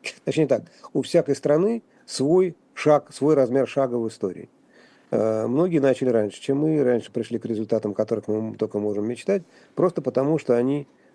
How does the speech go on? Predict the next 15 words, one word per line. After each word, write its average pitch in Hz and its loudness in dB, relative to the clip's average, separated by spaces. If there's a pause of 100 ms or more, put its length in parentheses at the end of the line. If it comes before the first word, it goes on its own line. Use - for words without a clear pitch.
э, 107 0
ну, 117 -4
раньше 147 2
начали. 107 -2
Кто 143 2
рано 135 4
встал, 165 0 (360)
тому 123 0
и 131 0
Бог 98 -6
подал. 92 -10 (680)
Э, 113 4
мы 175 2
начали 135 0
попозже, 135 -2